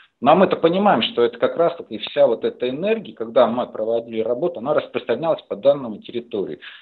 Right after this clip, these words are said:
Насколько далеко она уходила, насколько сильно потоки были, как это проходило, там,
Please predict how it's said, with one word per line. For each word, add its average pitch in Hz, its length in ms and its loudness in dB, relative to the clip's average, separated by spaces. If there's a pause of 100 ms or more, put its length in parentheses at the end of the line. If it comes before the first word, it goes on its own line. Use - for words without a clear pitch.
Насколько 156 680 4
далеко 131 480 0
она 104 200 -6
уходила, 95 560 -4
насколько 160 680 0
сильно 120 360 -10
потоки 113 520 -4
были, 95 400 -8 (260)
как 190 300 6
это 139 160 2
проходило, 113 500 0
там, 104 380 -2